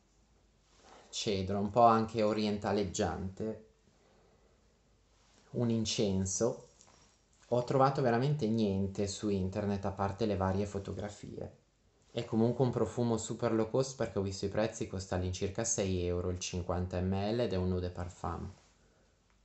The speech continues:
E anche questo buono. Rispetto al Fendi e al Cappucci mi piace meno,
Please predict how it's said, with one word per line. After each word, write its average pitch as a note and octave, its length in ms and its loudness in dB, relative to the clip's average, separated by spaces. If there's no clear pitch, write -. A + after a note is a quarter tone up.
E A#2 80 -6
anche A2+ 280 0
questo G#2 340 -4
buono. G2 560 -2
Rispetto A#2+ 600 0
al A2+ 140 2
Fendi G#2 520 -2
e G#2 40 4
al G#2 140 0
Cappucci G#2+ 580 -4
mi G2 100 2
piace F#2+ 360 -2
meno, A#2 480 -2